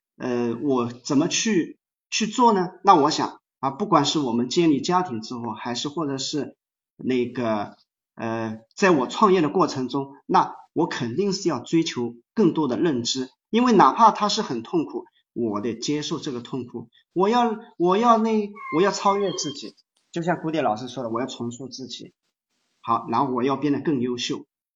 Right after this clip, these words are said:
那这样子的话呢，呃，就意味着我的承担的责任也更多。那当然，以后肯定会，嗯，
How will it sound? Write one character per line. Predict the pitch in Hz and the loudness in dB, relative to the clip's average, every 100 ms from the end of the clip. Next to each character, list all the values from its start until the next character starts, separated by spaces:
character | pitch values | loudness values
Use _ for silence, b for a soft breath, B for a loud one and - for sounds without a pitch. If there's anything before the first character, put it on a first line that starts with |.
| - | -2
那 | 151 | 0
这 | 170 | 4
样 | 196 175 | 4 4
子 | 143 | 0
的 | 135 | 0
话 | 147 | 0
呢， | 131 113 110 B _ - | 2 -2 -6 B _ -6
呃， | 110 110 104 | -4 -4 -6
就 | - 160 | -4 -2
意 | 170 180 | 2 4
味 | 175 | 4
着 | 135 | 4
我 | 113 113 | -2 -2
的 | 139 | -4
承 | - 123 | -4 -2
担 | 170 | 0
的 | 151 | -2
责 | - 113 | -2 -4
任 | 160 | -2
也 | 127 | -2
更 | 110 117 | -4 -6
多。 | 120 107 - _ | -6 -10 -12 _
那 | 151 - | -4 2
当 | 185 | 4
然， | 175 175 175 - _ _ - | 4 2 -4 -20 _ _ -6
以 | 143 | -4
后 | 135 196 165 | -2 0 0
肯 | - 127 | -2 -4
定 | 143 165 | 0 0
会， | 170 147 - - _ _ _ _ _ _ | 2 -2 -4 -14 _ _ _ _ _ _
嗯， | - 127 123 123 123 | -2 0 0 -2 -4